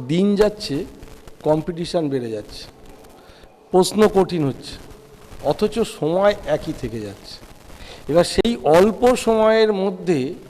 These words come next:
আমরা যদি গতানুগতিকভাবে অঙ্কগুলো করি, তাহলে আমি দেখেছি ম্যাক্সিমাম সিক্সটি পার্সেন্ট নামিয়ে আসা যায়। কিন্তু এই বাজারে সিক্সটি পার্সেন্ট পেলে কোনো মতেই পাস করা বা চাকরি করা সম্ভব নয়।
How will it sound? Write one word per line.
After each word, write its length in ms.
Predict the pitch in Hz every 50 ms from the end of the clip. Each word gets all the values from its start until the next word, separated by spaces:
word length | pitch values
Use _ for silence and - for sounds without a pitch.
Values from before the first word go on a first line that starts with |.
| - - - - -
আমরা 260 | 131 143 170 190 202
যদি 260 | 190 202 196 190 208 175 139
গতানুগতিকভাবে 1000 | 147 151 151 - 180 190 196 196 185 185 190 185 208 202 185 170 185 180 180 190
অঙ্কগুলো 640 | 160 151 156 151 - 185 170 165 175 175 175 175
করি, 440 | - - 160 160 156 151 131 123 - - - - - - - - - - - -
তাহলে 200 | 156 165 196 208
আমি 220 | 175 156 165 196 196
দেখেছি 500 | 165 175 175 165 202 196 - - 247 226
ম্যাক্সিমাম 680 | 196 156 160 160 156 - - - 226 226 240 269 -
সিক্সটি 380 | - - 180 - - - 214 196
পার্সেন্ট 380 | 208 208 196 - 240 233 190
নামিয়ে 320 | 160 139 131 131 131 131 127
আসা 200 | 113 - 135 120
যায়। 200 | 110 107 95 - - - - - - - - - - -
কিন্তু 260 | 175 190 185 190 233 - - -
এই 280 | 175 196 226 233 233
বাজারে 440 | 226 233 226 214 220 226 220 247 233
সিক্সটি 400 | 226 - 185 175 - - - 214
পার্সেন্ট 580 | 190 220 214 208 - - - 226 226 226 220 - -
পেলে 440 | 185 170 170 180 196 220 240 262 262 - - - - - - - -
কোনো 300 | - 165 165 180 202 202
মতেই 400 | 190 180 180 175 - 233 262 254
পাস 300 | - - 156 139 - -
করা 240 | - 175 165 165 165
বা 120 | 156 147
চাকরি 340 | - - 143 127 - 139 131
করা 220 | 123 135 147 -
সম্ভব 380 | - - 127 113 113 107 107 110
নয়। 280 | 117 110 110 113 107